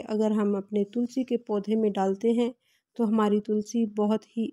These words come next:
अच्छी हो जाती है। और ये एक फ्री का फर्टिलाइज़र है जो हम अपनी तुलसी को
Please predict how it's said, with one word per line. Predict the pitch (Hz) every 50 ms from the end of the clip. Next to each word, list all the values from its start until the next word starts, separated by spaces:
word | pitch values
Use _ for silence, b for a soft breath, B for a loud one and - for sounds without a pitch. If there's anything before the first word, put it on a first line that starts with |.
| _ -
अच्छी | 202 - - - - 247
हो | 233 240 233
जाती | 220 220 214 214 - 240 233 240
है। | 254 240
और | 240 277 208 208 208 202 - _ _ _ _ _ _ -
ये | 220 226 240 240 - - 240
एक | 226 220 - _ _
फ्री | - - - 262 285 285
का | 285 269 240 233
फर्टिलाइज़र | - 214 196 190 - - 208 202 202 196 196 196 220 220
है | 233 240 247 247 b b b b b b b b _
जो | 202 196 254 254 233
हम | 220 233 220 208
अपनी | 202 - - 208 202 196
तुलसी | 196 214 202 196 - - 214 214
को | - 247 262